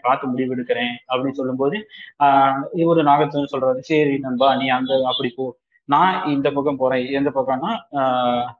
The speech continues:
இவங்க இந்த இதுக்கு உட்பட்ட நாடுகள்லாம் எப்படி இருக்கு, மத்த நாடுகள்லாம், பே-, பாரசீக பேரரசுக்கு உட்பட்ட நாடுகள், ஆஹ் பாரசீகம், ஆஹ் அதுக்கு மேல கிரேக்க நாடு, அது எல்லாமே வரிசையா இருக்கு, நிறைய நாடுகள் இருக்கு, பெரிய மாபெரும் ராஜ்யங்கள் உருவாக்கிட்டு இருக்காங்க.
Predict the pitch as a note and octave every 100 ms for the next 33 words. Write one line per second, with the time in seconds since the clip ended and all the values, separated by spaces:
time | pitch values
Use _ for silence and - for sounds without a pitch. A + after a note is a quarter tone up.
0 | _ - D3 C#3+ C#3 C#3 C#3 C3+ C3+ C#3
1 | D3+ C#3 C#3 C3+ C#3 D3 F3+ F3 D3+ C#3
2 | C#3 C#3 C3 C3 B2+ A#2+ B2+ B2 A#2 A#2+
3 | B2+ B2 B2 B2 A#2 A#2 - _ _ _
4 | _ - C#3+ C#3+ C3+ C#3 D3+ D3+ C#3+ C#3+
5 | C3+ C3 C3+ C3+ B2+ B2+ C#3 C3 B2 A#2+
6 | A2+ A2 - C3 B2+ B2 C3 C3+ C3+ C3
7 | C3+ E3 - _ _ _ _ _ B2+ B2+
8 | B2+ B2 B2+ B2+ B2 - D3 D3+ D#3 D#3
9 | E3 D3 D3+ D3 C#3+ C#3 C#3+ C#3+ C#3 C3+
10 | C#3+ D#3+ D#3 C#3 B2+ C#3+ C3 A#2+ B2+ B2+
11 | C#3 C3+ C#3 C#3+ C3 B2 A#2 C#3+ C#3 C3+
12 | C3 C#3 C#3 C#3+ C3 B2+ B2+ C3+ B2+ B2+
13 | B2+ B2+ - A#2 A#2 A2+ A#2